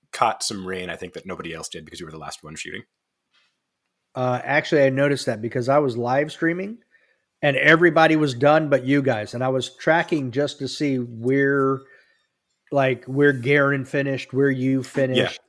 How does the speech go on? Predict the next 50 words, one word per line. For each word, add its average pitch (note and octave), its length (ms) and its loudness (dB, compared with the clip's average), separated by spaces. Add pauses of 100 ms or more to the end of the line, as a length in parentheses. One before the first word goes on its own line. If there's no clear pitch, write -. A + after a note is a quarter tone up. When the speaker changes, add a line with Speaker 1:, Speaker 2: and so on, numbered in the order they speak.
(540)
Speaker 2:
you C#3+ 140 0
know, B2+ 160 2
trying D3+ 320 0
to C3+ 100 -2
see C#3+ 300 0
where C3 260 2
in C3 200 -2
the B2+ 80 -6
world C3 380 0
everybody B2+ 460 -2
was B2 140 -4
gonna A#2+ 180 -6
finish B2+ 360 -8
out. C3 340 -4
'Cause C3+ 100 -6
y-, D3 240 -6
and D#3 100 0
you're D3+ 120 2
right, D3+ 260 -2
everybody E3 440 0
<laughs> - 0 -
was F#3 260 2
done. C3+ 440 -2 (600)
Speaker 1:
Yep. A#2+ 260 -2 (180)
Speaker 2:
So, - 200 -8
Speaker 1:
Yeah, A2 120 -2
we, A2 220 -2
Speaker 2:
I F3+ 60 2
mean, G#3+ 120 4
Speaker 1:
uh, - 60 -12 (1500)
Speaker 2:
I C4 80 2
guess F4+ 240 -2
about E4 200 -2
an G3 180 -4
hour F#3 260 2
before E3+ 340 0
the D3+ 100 0
match C#3+ 320 -2
ended, D3 240 0
I F3+ 320 0
already E3+ 260 4
knew E3 480 2
who D3 640 2
the C3 160 -6
overall C3 600 0
winners B2 420 -4
in B2 100 -8
each A#2 220 -10
division A#2+ 540 -6
were. G2 260 -14